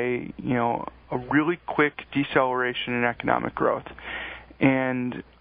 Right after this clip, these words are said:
I don't see anything that's breaking that. You know, e-, everyone's confidence, especially the forecasters' confidence, improves with these strong signs, but they're taking those strong signs as a lasting component as opposed to a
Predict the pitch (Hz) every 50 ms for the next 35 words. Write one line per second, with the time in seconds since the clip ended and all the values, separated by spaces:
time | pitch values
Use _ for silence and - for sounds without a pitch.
0 | _ _ - - 139 147 165 180 170 - - - - - 165 156 151 143 151 143
1 | 139 - 135 127 127 123 - - - - 135 135 139 - - - - - - -
2 | - - - - 151 123 113 113 117 117 - - - 123 127 117 - 135 139 165
3 | 175 160 165 156 - - - 147 151 151 - - 143 139 135 135 135 - - -
4 | - - 151 - - 160 147 139 - - 151 147 - - 156 147 143 - - 139
5 | - - 147 143 139 139 - 139 131 127 - - - - - - - - - -
6 | 143 135 127 - - - 165 160 160 151 139 135 131 135 131 - 135 135 135 -
7 | - - 143 135 131 131 135 135 - 147 147 160 156 143 143 131 123 - - 123
8 | 135 - - - - - - - - - - 151 147 143 - - 175 165 - 170
9 | 156 147 139 131 131 - - 147 143 139 135 131 - - 139 143 139 135 139 127
10 | 120 123 120 110 143 - - 123 123 120 117 120 123 127 131 131 135 131 - -
11 | 131 127 - 123 127 - - 160 170 170 147 127 127 127 120 - 127 - - -
12 | 131 131 131 - - - - 139 131 131 123 - - - - - - - - -
13 | -